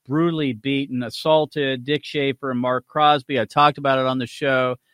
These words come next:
and I talked about the importance of videotaping. Well, we actually have a videotape. This is taken from the closed-circuit cameras of Planned Parenthood, believe it or not. I guess they were forced to turn it over. Otherwise, I doubt they would have done it,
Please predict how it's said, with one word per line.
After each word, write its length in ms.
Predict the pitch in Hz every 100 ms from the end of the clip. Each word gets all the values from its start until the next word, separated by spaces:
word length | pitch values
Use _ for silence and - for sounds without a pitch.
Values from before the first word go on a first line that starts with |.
| _ _ _ -
and 80 |
I 60 | 165
talked 260 | 165 214 180
about 280 | 180 175
the 280 | 147 151 147
importance 760 | 131 127 170 180 170 147 131 -
of 160 | 131
videotaping. 1000 | 113 151 156 143 127 139 127 117 120 117
Well, 240 | 131 170 160 _ _ _ -
we 160 | 165 208
actually 320 | 220 208 190
have 200 | 190 190
a 60 |
videotape. 520 | 160 190 170 139 160 156
This 200 | 214 156
is 100 | -
taken 360 | 190 202 156
from 180 | 151 151
the 140 | 139
closed-circuit 680 | 131 - 185 175 190 - 127
cameras 400 | - 165 170 143
of 120 | 135
Planned 380 | - 160 160 147
Parenthood, 460 | - 165 170 131 95
believe 260 | 110 110
it 40 | 101
or 80 | 101
not. 280 | 104 120 - _ _ _
I 40 | 131
guess 180 | 139 -
they 80 |
were 100 | 123
forced 380 | 107 - 131 -
to 60 | 110
turn 260 | - 120
it 100 | 110
over. 240 | 117 110 101
Otherwise, 380 | 113 107 104 101
I 100 | 98
doubt 280 | 107 110
they 80 | 104
would 180 | 92 92
have 140 | 90
done 220 | - 120 110
it, 180 | 110